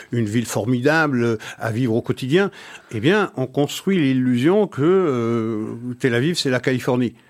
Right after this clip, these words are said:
Enfin, la Californie, euh, avant les démocrates. Mais, <laughs> mais, mais c'est pas le cas. Mais c'est pas le cas. C'est, c'est, c'est, c'est un pays en guerre et il faut bander ses nerfs. Il faut se commander chaque jour, euh,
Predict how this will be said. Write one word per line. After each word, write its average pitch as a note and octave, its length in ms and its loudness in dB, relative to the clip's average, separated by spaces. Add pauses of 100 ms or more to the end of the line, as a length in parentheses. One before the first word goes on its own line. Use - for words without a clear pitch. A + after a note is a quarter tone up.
(120)
Enfin, A2 240 -8
la F2 80 -12
Californie, A2 640 -2
euh, G#2 60 -10 (200)
avant A2+ 200 -4
les A#2+ 100 -2
démocrates. A2+ 480 -6 (300)
Mais, C#3 180 4 (560)
<laughs> - 560 -2
mais, D3 100 4 (300)
mais D#3+ 80 0
c'est G#3 200 2
pas E3 160 0
le D3+ 60 -2
cas. F#3 300 0 (420)
Mais C3+ 120 4
c'est F3+ 180 0
pas B2+ 160 -2
le A2+ 80 -6
cas. E3+ 300 0 (200)
C'est, D#3+ 380 0 (640)
c'est, - 240 -10
c'est, - 480 0
c'est - 240 -2
un E3+ 80 2
pays C3+ 340 0
en A2+ 120 2
guerre E3 420 2 (320)
et C#3 240 2
il B2 120 2
faut G3+ 420 2 (140)
bander B2+ 520 0
ses C3 220 -2
nerfs. D#3 500 2
Il B2 160 -4
faut E3 340 -2
se - 220 -6
commander C#3 560 0
chaque A2+ 320 -4
jour, F#3+ 340 0 (420)
euh, A2 340 0